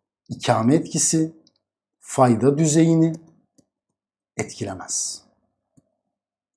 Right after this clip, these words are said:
Faydayı etkileyen tek unsur nedir diye soracak olursanız Higgs'e göre fayda düzeyini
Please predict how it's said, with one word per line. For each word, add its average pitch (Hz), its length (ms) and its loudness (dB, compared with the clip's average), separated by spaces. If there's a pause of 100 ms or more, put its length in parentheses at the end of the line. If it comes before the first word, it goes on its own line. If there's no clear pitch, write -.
(1400)
Faydayı 165 560 12
etkileyen 165 640 8 (1500)
tek - 500 6
unsur 147 500 2 (500)
nedir 196 720 10
diye 170 160 10
soracak 117 500 0
olursanız 101 680 -6 (160)
Higgs'e - 240 -8
göre 127 440 -8 (480)
fayda 135 500 6
düzeyini 131 580 8